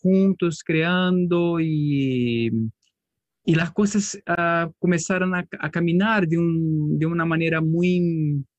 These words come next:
¿cómo puedo decir? Ah, muy abierta para que sig-, eh, seguimos, ah, trabajando juntos, ¿no? Con las creaciones, con, con trabajo,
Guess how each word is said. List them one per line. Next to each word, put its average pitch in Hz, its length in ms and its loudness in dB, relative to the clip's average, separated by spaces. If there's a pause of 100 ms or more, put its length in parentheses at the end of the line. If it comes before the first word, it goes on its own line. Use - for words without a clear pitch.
(460)
¿cómo 156 240 -2
puedo 165 220 0
decir? 156 580 0
Ah, 143 640 0 (500)
muy 220 160 2
abierta 190 600 0
para 143 240 -2
que 131 720 0
sig-, 147 500 -4
eh, 127 320 -2 (880)
seguimos, 196 880 0
ah, 151 760 0
trabajando 220 500 -2
juntos, 147 480 0
¿no? 170 460 -2
Con 160 200 0
las 151 140 0
creaciones, 170 920 -2
con, 139 400 0
con 143 160 -4
trabajo, 170 880 -2